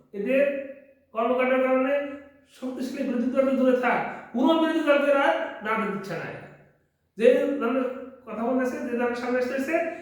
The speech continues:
তাদের, তারা তাদের প্রভুদের কথা মতো তাদেরকে বিভিন্নভাবে ছলে বলে কৌশলে হেনস্থা করে তাদেরকে বিতাড়িত করার পথ সুগম করতেছে।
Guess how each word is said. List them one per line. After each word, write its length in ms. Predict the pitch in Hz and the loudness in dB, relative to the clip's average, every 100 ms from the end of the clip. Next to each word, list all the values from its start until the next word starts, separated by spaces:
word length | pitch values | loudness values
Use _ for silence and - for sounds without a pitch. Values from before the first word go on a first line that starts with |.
| - | -12
তাদের, 240 | 240 254 269 - 269 - - | -4 0 0 0 -6 -12 -4
তারা 140 | 254 | -2
তাদের 280 | 269 262 - | 0 0 0
প্রভুদের 380 | 262 254 262 285 | 4 4 4 0
কথা 240 | 233 240 262 | -2 -2 0
মতো 260 | 285 294 339 - - - | 0 2 2 2 -6 -10
তাদেরকে 300 | 240 247 220 | -6 -4 -2
বিভিন্নভাবে 640 | 240 320 330 294 285 254 - - - - | 0 2 4 4 2 2 0 -4 -10 -12
ছলে 200 | 233 254 | -2 0
বলে 240 | 247 247 247 | 2 2 0
কৌশলে 380 | 247 247 254 | 4 4 4
হেনস্থা 400 | 262 202 226 226 | 0 0 -2 -4
করে 200 | 233 262 | -4 -2
তাদেরকে 380 | 294 - 208 240 349 - - - | -2 -4 -6 -4 -6 -6 -14 -12
বিতাড়িত 360 | 190 233 302 277 | -6 -4 0 2
করার 200 | 262 254 - - - - _ - | 2 2 -2 -8 -16 -20 _ -8
পথ 380 | 226 220 220 | -6 -6 -10
সুগম 240 | - 214 190 | -8 -4 -2
করতেছে। 380 | 165 - - | -4 -6 -10